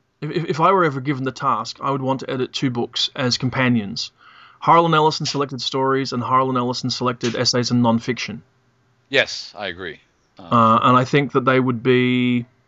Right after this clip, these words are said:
Speaker 1: books that would never go out of print. Quite rightly.
Speaker 2: I think that's true. I, I, I think one of the,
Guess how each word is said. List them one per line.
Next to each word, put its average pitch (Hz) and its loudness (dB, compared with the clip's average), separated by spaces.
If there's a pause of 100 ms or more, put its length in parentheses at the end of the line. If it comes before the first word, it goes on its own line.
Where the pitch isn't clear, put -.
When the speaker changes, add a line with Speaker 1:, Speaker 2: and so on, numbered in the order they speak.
(260)
Speaker 1:
books 156 0
that - -6
would 123 -2
never 135 2
go 127 4
out 123 4
of 120 -2
print. 113 -6 (1500)
Quite 139 2
rightly. 120 0 (920)
Speaker 2:
I 208 -6
think 226 -4
that's 196 -2
true. 156 -8
I, 123 -12 (120)
I, 117 -8
I 123 -8
think 135 -12
one 139 -4
of 123 -4
the, 110 -2